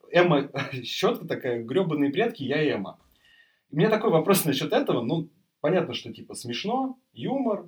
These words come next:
вау, очень весело. Вот, но как вот ты переживал две тысячи седьмой год, вот когда вот это вот всё Эмма было, <laughs> как у тебя проходило? Кем ты был в этой страте вот между всеми там Эмма,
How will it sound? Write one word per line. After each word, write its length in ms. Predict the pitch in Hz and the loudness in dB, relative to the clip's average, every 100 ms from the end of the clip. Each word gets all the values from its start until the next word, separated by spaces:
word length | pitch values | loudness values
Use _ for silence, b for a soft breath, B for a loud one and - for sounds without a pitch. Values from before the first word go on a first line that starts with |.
| _ | _
вау, 480 | 123 202 233 214 151 | -2 2 2 0 -4
очень 260 | 131 - 147 | -8 -6 -6
весело. 380 | 240 - - - _ _ _ _ - | -6 -8 -12 -14 _ _ _ _ -10
Вот, 380 | 151 135 - 120 | -2 -2 -2 -2
но 360 | 160 208 - - - | 0 0 -2 -8 -2
как 180 | 208 | -2
вот 160 | 165 131 | -2 -6
ты 60 | 160 | -6
переживал 420 | 120 117 120 120 | -6 -4 -4 -4
две 60 | 123 | -8
тысячи 120 | 117 120 | -10 -10
седьмой 220 | 117 120 | -8 -4
год, 300 | 139 269 - _ | -2 -2 -4 _
вот 180 | 120 110 | -12 -8
когда 340 | 123 117 113 | -8 -4 -4
вот 260 | 104 95 - | -4 -10 -14
это 200 | 107 104 | -18 -16
вот 160 | 101 - | -16 -12
всё 140 | 110 | -10
Эмма 240 | 110 101 95 | -8 -8 -10
было, 340 | 104 110 120 - | -10 -8 -8 -10
<laughs> 80 | - | -2
как 180 | 165 | -2
у 60 | 170 | 0
тебя 320 | 156 143 123 | -2 0 0
проходило? 540 | 113 - 113 110 101 92 | 0 -8 -8 -8 -8 -4
Кем 280 | 160 185 175 | 0 2 0
ты 120 | 165 | -2
был 160 | 151 135 135 | -2 -2 -2
в 40 | |
этой 200 | 131 127 | -2 -4
страте 440 | - 151 143 131 113 | -4 2 2 2 -4
вот 200 | 110 123 | -8 -4
между 260 | 123 120 | -4 -2
всеми 320 | 120 131 117 113 | -4 -2 -4 -4
там 220 | 107 151 | -4 0
Эмма, 400 | 202 165 127 | 2 2 -2